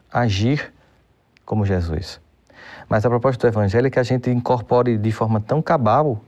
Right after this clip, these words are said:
esse Evangelho, vive em nossas vidas, que a gente passe a reagir como Jesus. Que mesmo no momento da surpresa,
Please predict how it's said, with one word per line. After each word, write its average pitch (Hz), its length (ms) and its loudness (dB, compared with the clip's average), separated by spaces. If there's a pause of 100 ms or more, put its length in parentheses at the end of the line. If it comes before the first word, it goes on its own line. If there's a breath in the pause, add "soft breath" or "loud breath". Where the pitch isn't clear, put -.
(200)
esse 95 200 -4
Evangelho, 90 480 0
vive 110 240 0
em - 20 2
nossas 85 340 -2
vidas, 110 400 -4 (360 loud breath)
que 117 80 2
a 113 40 4
gente 123 220 0
passe 117 320 -2
a - 20 0
reagir 120 720 0
como 90 180 -4
Jesus. 78 440 -4 (500 loud breath)
Que 135 120 -2
mesmo 156 240 4
no 175 60 4
momento 151 220 2
da 135 100 2
surpresa, 127 840 2